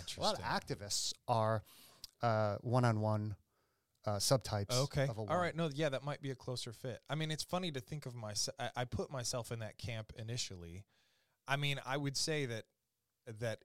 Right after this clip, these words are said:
Speaker 2: in some ways that is probably an, like, a default that I'm trying to unlearn
Speaker 1: Mm, mm-hmm.
Speaker 2: because it's, it can be really h-, and again, w-, we'll just use a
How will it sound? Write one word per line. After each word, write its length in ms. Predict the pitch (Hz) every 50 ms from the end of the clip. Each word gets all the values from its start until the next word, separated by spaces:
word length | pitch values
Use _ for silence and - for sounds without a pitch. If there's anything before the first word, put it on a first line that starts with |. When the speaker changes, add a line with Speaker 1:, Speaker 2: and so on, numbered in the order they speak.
| _
Speaker 2:
in 160 | - 123 120 113
some 280 | - - 143 135 127
ways 260 | 117 110 107 101 98 -
that 160 | 117 113 110 -
is 220 | 139 135 131 123
probably 880 | 120 - 117 120 110 104 98 101 90 95 98 95 95 95 95 92 92 _ _ _ 107
an, 560 | 101 95 95 95 92 90 90 90 87 87 82 _ _ _ - -
like, 280 | - 113 107 101 - -
a 80 | - 110
default 640 | 101 92 - 110 113 113 - - - 107 95 90 -
that 100 | 107 98
I'm 140 | 90 87 87
trying 420 | - - - 110 101 101 98 95 -
to 320 | - - 95 90 85 82 - _ _ _ -
unlearn 500 | 110 101 95 90 87 87 80 71 69 95 - -
Speaker 1:
Mm, 300 | 117 113 110 107 101 92 - -
mm-hmm. 340 | - 120 104 - 123 131 147
Speaker 2:
because 600 | 120 98 120 - - 117 120 110 107 101 107 104 - _ _ _ _ _ _ _ - _ -
it's, 320 | 131 123 123 - - - - _ _ _ _ _ _
it 120 | 147 143 -
can 100 | 170 160
be 140 | 143 143
really 380 | 139 143 156 175 190 190 175 160
h-, 80 | 131 - -
and 120 | 131 127
again, 260 | 123 104 110 104 95 90 85 - -
w-, 160 | - 117 123
we'll 140 | 117 123 127
just 240 | 113 120 113 - -
use 220 | 117 110 104 101
a 80 | 101